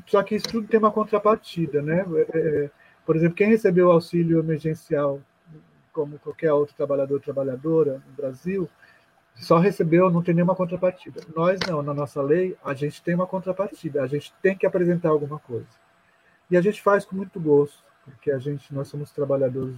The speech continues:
da arte, nós adoramos o que fazemos, né? Então, isso é só um pouco pra poder esclarecer o que é, o que é um pouco da lei, e aí acho que a gente pode falar, o, o, o Wanderson pode falar um pouquinho mais pra vocês.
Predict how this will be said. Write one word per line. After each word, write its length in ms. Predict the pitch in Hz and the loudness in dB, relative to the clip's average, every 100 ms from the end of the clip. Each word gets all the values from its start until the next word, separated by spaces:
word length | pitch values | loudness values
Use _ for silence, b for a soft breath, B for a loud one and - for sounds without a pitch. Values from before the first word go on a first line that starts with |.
| 123 127 | -12 -8
da 240 | 131 127 | -6 -4
arte, 300 | 143 - 151 | -6 -8 -6
nós 220 | 143 143 | -4 0
adoramos 440 | 147 156 151 151 143 | 2 4 4 2 -4
o 40 | |
que 100 | - | -4
fazemos, 520 | 143 123 123 120 117 | -2 0 -2 -4 -6
né? 160 | 131 151 b b b b b _ _ | -8 -10 b b b b b _ _
Então, 180 | 180 208 | 2 2
isso 140 | 214 | 4
é 20 | 214 | 2
só 140 | 233 | 4
um 40 | |
pouco 200 | 233 220 | 4 2
pra 160 | - 208 | 4 0
poder 420 | 208 185 185 180 _ | 0 0 0 -2 _
esclarecer 720 | - 180 165 170 - 160 160 | -2 0 0 -2 -4 -2 -2
o 40 | |
que 280 | 165 _ 160 | -4 _ 0
é, 440 | 147 143 143 139 131 _ | 0 0 -2 -4 -10 _
o 80 | 147 | -12
que 100 | - | -4
é 60 | 147 | -4
um 40 | |
pouco 320 | 147 151 147 | 0 -2 -2
da 120 | 143 143 | -4 -2
lei, 360 | 139 147 226 - b b _ 156 | 2 0 -2 -8 b b _ -2
e 60 | |
aí 120 | 151 | 2
acho 140 | 165 - | 0 0
que 80 | 165 | -4
a 40 | |
gente 180 | 170 - | -6 -4
pode 340 | 165 156 160 | -2 -2 -6
falar, 280 | - 156 156 | -4 -2 2
o, 40 | |
o, 920 | 151 151 151 - 147 147 143 139 139 - | 0 -2 -6 -8 -8 -6 -6 -6 -10 -12
o 60 | 147 | -2
Wanderson 380 | 143 143 - 147 | 0 0 -4 -4
pode 240 | 139 131 | -4 -4
falar 160 | 143 135 | -6 -6
um 40 | |
pouquinho 340 | 147 - 156 | -6 -10 -12
mais 220 | 147 117 117 _ 131 | -10 -10 -10 _ -20
pra 80 | |
vocês. 360 | 139 139 - | -16 -18 -18